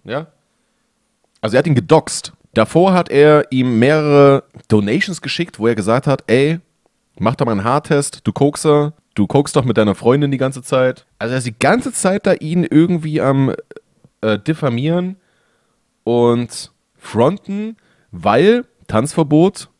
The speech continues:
sich halt gegen Casino-Streams kritisch geäußert hat und dabei auch Namen genannt hat, wie zum Beispiel Orange Morange. In einem der letzten Streams haben wir das ja behandelt. Lasst mal schauen, was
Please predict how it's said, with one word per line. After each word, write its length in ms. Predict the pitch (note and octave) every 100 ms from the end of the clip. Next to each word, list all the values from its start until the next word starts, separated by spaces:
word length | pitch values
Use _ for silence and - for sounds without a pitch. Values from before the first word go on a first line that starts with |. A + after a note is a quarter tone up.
| _ _
sich 240 | F#2 F#2
halt 280 | G#2 - - _ -
gegen 500 | F#2+ G2 C3+ D3+ F3 _ _ _ _ _
Casino-Streams 1080 | - D3+ C#3 F#3 G3 B2+ - E2+ D#2 - - _ _ _ _ -
kritisch 360 | - G#2 B2
geäußert 380 | D3+ B2 D#3+ G#2
hat 160 | D#2 -
und 200 | F2+ F2
dabei 400 | G2+ C3+ C3+ -
auch 180 | B2
Namen 340 | G2 G2+ C3 C#3+
genannt 240 | C3+ D3
hat, 200 | D3+ C#3+
wie 160 | E3+ G#3
zum 220 | - G2
Beispiel 500 | D#2 D#2+ - A2+ D3+ - _ _ _ _ _
Orange 340 | - E2 F2+ -
Morange. 440 | D#2 - - - _
In 100 | -
einem 140 | G#2+ B2
der 80 | A2
letzten 200 | C3 B2
Streams 220 | C3 B2+
haben 80 | A2
wir 60 |
das 120 | G2+
ja 180 | G#2+ G2
behandelt. 560 | F#2+ F#2 A#2 C3+ C#3 -
Lasst 240 | G2 A2+ -
mal 80 |
schauen, 340 | G2+ A2+ A2+ A2
was 260 | F#2+ F#2